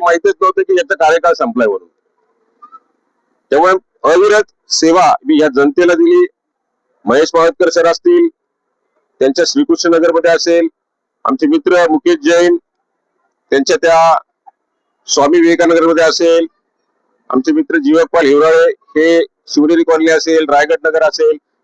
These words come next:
त्यामुळे ह्या विस्तृत प्रमाणात आम्ही या भागात काम करत होतो. जनतेचं प्रेम हे शंभर टक्के आमच्यावरच आहे आणि पंधरा तारखेला मतदान हे आदरणीय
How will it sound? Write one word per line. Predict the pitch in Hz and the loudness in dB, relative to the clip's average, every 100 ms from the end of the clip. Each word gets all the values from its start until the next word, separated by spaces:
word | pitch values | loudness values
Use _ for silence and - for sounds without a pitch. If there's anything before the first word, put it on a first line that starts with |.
| - | -4
त्यामुळे | 170 190 | 0 2
ह्या | 185 170 | 2 0
विस्तृत | 160 - 196 | -2 -2 -2
प्रमाणात | 190 180 185 | 0 0 0
आम्ही | 175 180 | 0 2
या | 170 | 2
भागात | 143 151 156 | 0 -2 -2
काम | 143 143 | -2 -2
करत | 131 127 | -2 -4
होतो. | 110 - - _ _ _ _ _ _ _ _ _ _ _ _ _ | -4 -6 -10 _ _ _ _ _ _ _ _ _ _ _ _ _
जनतेचं | - 143 151 185 185 | -2 -2 0 0 0
प्रेम | 190 175 190 196 - _ _ _ _ _ - | -2 0 0 -2 -6 _ _ _ _ _ -6
हे | 160 | -4
शंभर | - 151 185 180 | -2 0 0 0
टक्के | 190 - 196 202 - _ _ _ | -2 0 0 0 -4 _ _ _
आमच्यावरच | - 139 - 196 196 185 | -4 -2 0 0 0 0
आहे | 185 190 - | 0 0 -2
आणि | - 156 | -4 -4
पंधरा | 151 160 170 | 0 0 0
तारखेला | 185 185 165 185 180 185 156 | 0 -2 -2 0 2 2 0
मतदान | 135 - 330 370 151 127 _ _ _ _ _ _ _ | -2 -2 -2 0 -2 -6 _ _ _ _ _ _ _
हे | 165 | 0
आदरणीय | 139 147 165 180 | 2 0 0 2